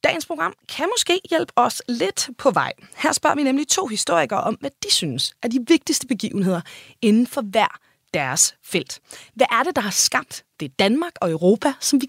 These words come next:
kender i dag? Og hvad drømmer de historiske eksperter egentlig om at finde svaret på, når de forsker? Hvilke gennembrud står vi måske på kanten af? Og er der mon lukkede,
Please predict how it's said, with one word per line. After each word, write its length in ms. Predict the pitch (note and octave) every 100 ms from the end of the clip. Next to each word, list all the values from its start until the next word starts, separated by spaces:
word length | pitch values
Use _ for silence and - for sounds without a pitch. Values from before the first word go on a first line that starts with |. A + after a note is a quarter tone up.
| -
kender 280 | C4+ C#3 - _ -
i 80 |
dag? 280 | C4 E3+ - - - - -
Og 60 |
hvad 100 | D4+ -
drømmer 260 | G3 A#3+
de 100 | F4
historiske 580 | A#3 G#3 - C4+ C#4 -
eksperter 520 | D#3 - - B2 B2+ B3 -
egentlig 300 | B3 B3 C#4+ -
om 140 | E3+ -
at 60 | C#4+
finde 320 | - B3 C4
svaret 480 | - - C4+ D#4+ -
på, 240 | F3 - - - -
når 260 | G#3 E3 - -
de 60 |
forsker? 420 | C4 B3+ C4+ - - - - - -
Hvilke 260 | B3 D4+ F#4+ - _
gennembrud 520 | C#4 D4+ G#4 - F#3 C3 _
står 320 | - - A3 G4
vi 40 | F#4+
måske 300 | - - F4+ _ -
på 120 | C4
kanten 420 | - B3+ - D4
af? 180 | G#3+ E3+ - - _ _
Og 260 | G4+ F4+ C#3+ _ _ _ _ _ -
er 120 | D#3
der 140 | G3 D4+
mon 260 | C4 E3 C3+ -
lukkede, 680 | E3 F3+ B3 - D#4+ F3+